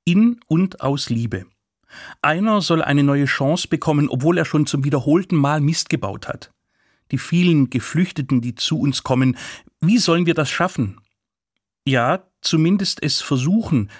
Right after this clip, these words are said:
immer und immer wieder. Warum und wie? In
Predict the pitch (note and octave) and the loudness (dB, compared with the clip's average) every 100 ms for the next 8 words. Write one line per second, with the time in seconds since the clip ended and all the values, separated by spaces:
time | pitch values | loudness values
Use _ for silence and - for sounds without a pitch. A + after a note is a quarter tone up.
0 | _ - G#3 G#3+ - D3+ D3 - E3 G3 | _ 2 4 4 2 0 0 -2 0 2
1 | C#3 B2 C3 G#2+ - _ _ _ _ _ | 2 -2 -4 -6 -14 _ _ _ _ _
2 | - C3 B2+ F3 B3+ C4 D#3 C#3+ C3 D#3 | 0 0 0 0 0 0 0 0 0 0
3 | A3+ A3+ _ _ _ _ _ _ _ - | -2 -4 _ _ _ _ _ _ _ -2
4 | E3 F#3 G3 | 2 2 2